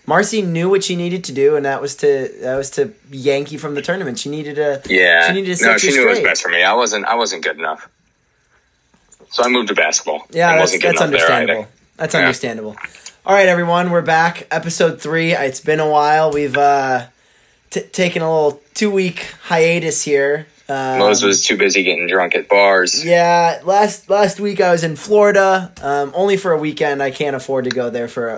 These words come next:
Speaker 1: a whole month like Wall,
Speaker 2: <laughs>
Speaker 1: Wall Street guy over here. But, um, we, yes, we're, we're back. We're ready to talk to you guys about our, our picks, what's been going right, what's been going wrong.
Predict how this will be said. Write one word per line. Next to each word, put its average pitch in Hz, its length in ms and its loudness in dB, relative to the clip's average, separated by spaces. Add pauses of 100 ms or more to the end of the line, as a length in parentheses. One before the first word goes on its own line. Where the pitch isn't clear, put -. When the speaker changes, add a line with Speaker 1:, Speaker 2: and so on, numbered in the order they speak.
Speaker 1:
a 117 100 -10
whole 120 360 -8
month 113 340 -8
like 110 200 -8 (280)
Wall, 127 320 0
Speaker 2:
<laughs> - 120 -2
Speaker 1:
Wall 139 240 2
Street 127 300 -2
guy 120 240 -2
over 113 180 -6
here. 120 360 -4 (120)
But, 196 340 4 (460)
um, 151 640 4 (1160)
we, 160 180 -2
yes, 175 480 0
we're, 151 260 2
we're 151 160 2
back. 170 380 2
We're 147 120 2
ready 156 280 0
to 147 480 0 (540)
talk 156 280 0
to - 160 -8
you 151 60 -8
guys 160 320 2
about 143 260 0
our, 135 220 0
our 131 180 -2
picks, - 580 0
what's 143 380 -2
been 139 220 -2
going 135 240 0
right, 175 260 2
what's 151 180 -4
been 143 160 -6
going 135 260 0
wrong. 185 420 2